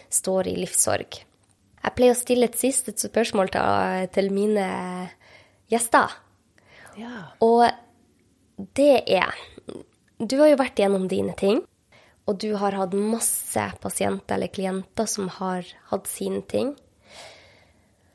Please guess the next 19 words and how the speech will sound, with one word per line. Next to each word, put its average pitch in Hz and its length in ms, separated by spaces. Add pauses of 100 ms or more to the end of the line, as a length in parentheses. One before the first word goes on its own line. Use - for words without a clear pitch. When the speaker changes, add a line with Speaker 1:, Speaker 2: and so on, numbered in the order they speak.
(920)
Speaker 1:
Livserfaringen 202 880
din 180 180
er 185 300
stor. 269 380 (420)
Hva - 220
tenker 330 540
du 220 100
er 202 220
viktig - 540
for 196 160
å - 140
ha 285 140 (180)
et - 240
godt - 320
liv? - 220
Hvis - 220
det 247 100
var 240 100 (720)
tre 285 400